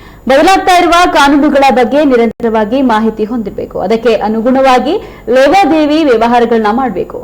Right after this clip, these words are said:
ಹಣಕಾಸು ಸಂಘ ಸಂಸ್ಥೆಗಳಿಂದ ಸಾಲ ತೆಗೆದುಕೊಳ್ಳುವವರು ಸರಿಯಾದ ಉದ್ದೇಶಗಳಿಗೆ ಬಳಸಿಕೊಂಡು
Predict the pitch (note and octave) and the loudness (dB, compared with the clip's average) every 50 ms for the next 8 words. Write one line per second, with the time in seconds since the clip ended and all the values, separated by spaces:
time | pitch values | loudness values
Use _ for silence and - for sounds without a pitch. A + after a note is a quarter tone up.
0 | - - G#3+ G#3 G3+ A3+ A3 A3 A3 A3+ A3 A3+ G#3 G#3 G#3 G#3 G#3 A3 G#3 G3 | -10 -8 -6 -6 -4 -4 -4 -4 -4 -6 -6 -6 -6 -6 -6 -6 -6 -6 -8 -6
1 | - G#3+ G3+ G3+ G3 G3 G3 A3+ D4+ - - - - - - - - - - C4 | -6 -6 -6 -6 -4 -4 -2 -2 -2 -4 -4 -10 -18 -20 -20 -20 -10 -2 0 2
2 | C4 C#4 E4 F#4 G4 F#4 D#4+ C#4 A3+ B3 D#4 - D4+ D4 C#4+ C#4 C#4 C4+ C#4 - | 2 4 4 2 2 2 0 0 0 -2 -2 0 0 0 0 2 2 0 0 0
3 | F4 F4 - D4 B3+ B3+ B3 A#3+ A3 A#3 G3+ D#3 G#3+ G#3+ G3+ C4 D#4+ D4+ - D#4 | -2 -2 -2 0 0 2 2 2 2 0 0 0 0 -2 -2 -2 -4 -4 -4 -4
4 | A#3+ B3 A#3 G#3+ G#3+ C#4 D4 A#3 A3 G#3+ G#3+ G#3+ - A3 - G#3+ G#3 G#3 C4+ | -2 0 0 0 0 0 0 0 0 -2 -4 -4 -8 -8 -6 -6 -4 -2 -4